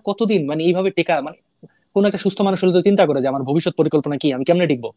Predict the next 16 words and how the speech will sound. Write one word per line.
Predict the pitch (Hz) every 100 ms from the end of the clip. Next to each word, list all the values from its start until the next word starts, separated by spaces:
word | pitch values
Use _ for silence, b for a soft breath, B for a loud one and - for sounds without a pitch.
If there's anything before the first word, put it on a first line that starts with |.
| -
চাপাবাজি | 151 160 160
কেমনে | 175 175
টেকানো | 175 170
যায়। | 120 110 - b b
এদের | - 190
ওই | 226
যোগ্যতাটাও | 220 220 220 185 151
নেই | 123
যে | 120 131 -
চাপাবাজিটাকে | 151 151 175 170 185 202
টিকায় | 226 220 151
রাখবে, | 117 - _ _ _ _ -
ভবিষ্যতে | 156 190 - - 190
খুবই | - 185 185
খারাপ | 127 127
ফ্লপ। | 147 135